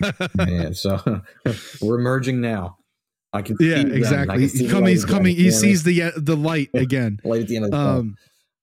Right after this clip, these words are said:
Speaker 1: Um,
Speaker 2: but yeah, no, I mean, the N F L's, the N F L's elite. Nothing's ever gonna touch it.
Speaker 1: Correct.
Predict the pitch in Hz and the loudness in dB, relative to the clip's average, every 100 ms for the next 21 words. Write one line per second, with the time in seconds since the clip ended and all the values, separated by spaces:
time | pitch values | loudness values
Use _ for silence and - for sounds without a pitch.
0 | - 113 110 107 98 90 175 220 247 147 | -4 -2 0 -2 -4 -4 0 0 0 0
1 | 226 135 156 185 175 156 185 233 240 202 | 0 0 0 0 0 0 2 2 0 0
2 | 175 135 - 175 185 202 - 151 131 110 | -2 -2 0 2 2 0 0 -2 -2 -4
3 | 95 90 139 156 180 147 151 147 139 120 | -4 -4 -2 0 0 0 0 -2 -2 -4
4 | - 127 117 127 120 95 87 - | -6 -4 -2 0 0 0 -2 -6